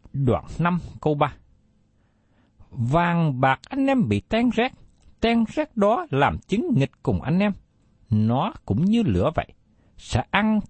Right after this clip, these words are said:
thịt anh em. Anh em đã thâu trữ tiền của trong những ngày sau rốt." Gia Cơ nói rằng, "Các ngươi biết cách nào tiền bạc sẽ tan rát không?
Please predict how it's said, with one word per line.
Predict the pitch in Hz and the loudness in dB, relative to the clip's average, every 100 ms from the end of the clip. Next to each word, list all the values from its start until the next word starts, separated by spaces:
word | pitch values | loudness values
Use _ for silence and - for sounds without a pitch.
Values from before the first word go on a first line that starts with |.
| - | -6
thịt | - - | -6 -6
anh | - 170 | -2 0
em. | 175 - _ - _ _ | -2 -4 _ -20 _ _
Anh | 202 226 | 0 2
em | 233 | 2
đã | 202 - | 0 -2
thâu | - 247 - | -2 -2 0
trữ | 110 127 - _ _ | -2 -2 -4 _ _
tiền | - 147 117 85 - | -2 0 2 0 -4
của | - 90 110 180 - - - _ | -4 -2 0 -4 -10 -18 -20 _
trong | 240 226 | -2 2
những | 131 117 151 | 0 0 -2
ngày | - - | -4 -8
sau | - - 175 147 | -12 -2 0 0
rốt." | 180 _ _ _ _ _ - - - - _ _ _ _ _ _ _ 185 | -2 _ _ _ _ _ -20 -20 -20 -20 _ _ _ _ _ _ _ -2
Gia | 262 | -2
Cơ | - 285 | 0 0
nói | 294 | -2
rằng, | - 156 - _ - - - - _ - | -2 -2 -4 _ -20 -18 -18 -20 _ -2
"Các | 226 247 | -2 0
ngươi | 262 262 | 0 0
biết | 339 - | -2 -4
cách | 370 - | -6 0
nào | 147 127 - | 2 0 0
tiền | 151 131 113 101 | 0 0 0 0
bạc | 101 110 | 0 -2
sẽ | - - | -4 -4
tan | - 247 233 | -2 0 0
rát | 277 | -2
không? | - 269 | -4 -4